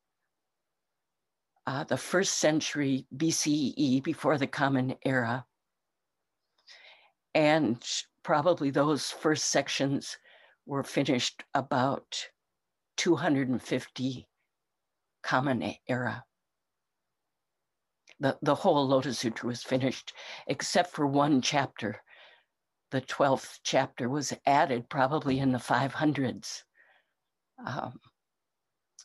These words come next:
the chapter called Devadatta,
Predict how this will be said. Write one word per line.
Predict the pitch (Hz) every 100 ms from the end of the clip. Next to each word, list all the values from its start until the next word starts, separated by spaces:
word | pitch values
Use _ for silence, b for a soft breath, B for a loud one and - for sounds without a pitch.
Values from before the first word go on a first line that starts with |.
| - _ _ _
the | - 131 127
chapter | 135 127 -
called | - 120 123
Devadatta, | 135 127 135 131 127 - 113 107